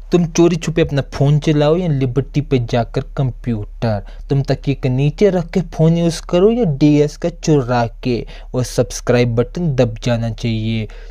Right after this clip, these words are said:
चलो, see you soon in next video। Bye bye, टाटा, टेक केयर, शब्बा खैर। अबे यार, कोई ब्लैक कॉफ़ी पिला दो, किस्सा ख़त्म हो गया है यहाँ पे।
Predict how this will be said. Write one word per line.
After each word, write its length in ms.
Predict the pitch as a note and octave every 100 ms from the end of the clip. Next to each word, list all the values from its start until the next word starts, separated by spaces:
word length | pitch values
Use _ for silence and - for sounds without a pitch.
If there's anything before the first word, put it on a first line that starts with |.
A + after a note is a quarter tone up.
| -
चलो, 320 | C#3 D3+ G#3+ A#3+
see 160 | C3+
you 120 | B2+ -
soon 160 | B2
in 120 | B2
next 200 | B2 -
video। 180 | C3 D#3+
Bye 180 | A#2 A2
bye, 200 | A#2 A2
टाटा, 200 | A2 A2+
टेक 200 | A2 A#2
केयर, 120 | B2
शब्बा 260 | - A2+ A2
खैर। 200 | A#2+ B2+ - - - - - _ _ -
अबे 220 | E3 F3
यार, 240 | F3 F3+ F3
कोई 300 | - F#3 F3+
ब्लैक 400 | C#3+ C#3+ - -
कॉफ़ी 320 | D#3+ D#3+ E3+
पिला 340 | E3 D3+ A#2+
दो, 140 | D3 F3
किस्सा 420 | - E3 E3 F#3
ख़त्म 300 | E3+ E3 E3+
हो 180 | D3+ C#3
गया 140 | D3+
है 100 | E3
यहाँ 220 | D#3 C#3+
पे। 340 | D3 F3+ E3